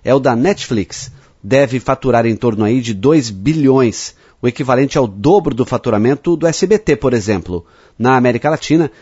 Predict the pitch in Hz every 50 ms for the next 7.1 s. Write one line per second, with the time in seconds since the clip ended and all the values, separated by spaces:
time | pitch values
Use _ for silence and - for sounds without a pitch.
0 | _ _ - 117 127 131 - - 123 120 117 107 117 107 107 113 - - - 123
1 | 131 139 143 139 131 123 113 101 107 113 107 - - - 135 139 123 113 110 98
2 | 95 107 101 - - - 113 113 120 139 156 156 - - - - - - _ -
3 | 143 143 - - 147 143 139 - - - - 214 247 226 175 170 - 156 147 -
4 | - 113 104 107 117 120 120 107 - - - - - _ _ - 135 - 143 135
5 | 131 123 110 - 139 131 123 120 123 120 110 - - - - 233 220 - 208 190
6 | - - 180 143 127 135 135 - - 139 - 135 127 135 123 - 131 113 98 117
7 | 113 98